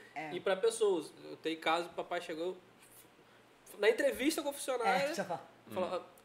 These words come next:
Speaker 2: essa daqui vai chegar, eu, eu já vou dar uma pilha pra ela de furacão, ela vai chegar, vai revolucionar a loja, vai fazer tudo, vai, seis meses vai embora."
Speaker 1: Ele já falava.
Speaker 2: Batia certinho, eu chegava, era a melhor vendedora durante seis meses, daqui a pouco, puf, ia embora. <coughs>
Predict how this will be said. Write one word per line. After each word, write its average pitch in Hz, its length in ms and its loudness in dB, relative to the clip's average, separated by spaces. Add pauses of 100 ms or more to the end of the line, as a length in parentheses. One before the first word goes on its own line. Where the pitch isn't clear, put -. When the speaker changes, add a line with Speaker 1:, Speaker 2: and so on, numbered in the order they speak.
Speaker 2:
essa 160 220 -6
daqui 165 200 -4
vai 160 140 -2
chegar, 143 680 -6 (400)
eu, 147 120 -8 (240)
eu 143 60 -10
já 165 120 0
vou 165 140 -4
dar 185 100 -2
uma 190 100 0
pilha 185 140 -10
pra 180 120 -2
ela 175 80 -6
de - 60 -14
furacão, 202 400 -6
ela 135 80 -6
vai 143 120 -4
chegar, 151 340 -4
vai 175 140 -2
revolucionar 185 580 -2
a 170 40 0
loja, 165 160 0
vai 196 80 -2
fazer 185 200 -2
tudo, 196 200 -10
vai, 202 220 0
seis 202 240 2
meses 185 180 -2
vai 214 100 -2
embora." 156 240 -4 (560)
Speaker 1:
Ele 190 180 -2
já 190 100 0
falava. 180 320 2 (220)
Speaker 2:
Batia 156 400 -2
certinho, 156 440 -6
eu 139 40 -10
chegava, 180 560 -2 (500)
era 175 140 4
a 202 40 2
melhor 220 360 8
vendedora 254 480 10
durante 262 240 6
seis 262 240 10
meses, 254 300 8
daqui 277 120 0
a 254 60 4
pouco, 254 240 10
puf, 202 260 4
ia 208 120 0
embora. 185 340 8
<coughs> 220 760 8